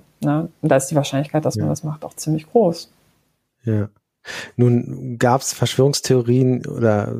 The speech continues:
Speaker 2: Erzählungen und Mythen gibt's ja fast so lange, wie es die Menschheit gibt. Ähm, jetzt ganz konkret in Bezug auf, auf unsere Zeit, äh, kann ich mich an, an, an die neunziger vor allen Dingen erinnern.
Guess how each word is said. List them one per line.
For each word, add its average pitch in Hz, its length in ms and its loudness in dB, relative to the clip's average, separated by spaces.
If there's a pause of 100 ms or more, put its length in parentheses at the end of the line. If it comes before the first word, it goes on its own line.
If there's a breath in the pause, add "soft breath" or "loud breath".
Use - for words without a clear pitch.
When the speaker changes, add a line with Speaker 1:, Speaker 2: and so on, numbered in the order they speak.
(140)
Speaker 2:
Erzählungen 120 840 2
und 113 460 -6
Mythen 123 240 0
gibt's 113 220 0
ja 110 140 4 (360)
fast - 280 -4
so 117 80 2
lange, 110 280 4
wie 117 60 4
es 113 80 -8
die 95 160 -2
Menschheit 123 420 2
gibt. - 380 -2
Ähm, 110 320 0 (340 loud breath)
jetzt 113 200 -2
ganz 117 180 0
konkret 120 600 2
in 117 240 2
Bezug 113 360 0
auf, - 260 -2
auf 104 280 -4
unsere 123 440 2
Zeit, 117 560 2
äh, 120 380 -8 (120)
kann 104 200 0
ich - 180 -2
mich 113 340 -2
an, 110 240 -4
an, 104 340 -6 (400 loud breath)
an 113 100 0
die 110 100 4
neunziger 127 560 2
vor 123 180 -2
allen 120 140 2
Dingen 123 140 2
erinnern. 117 420 2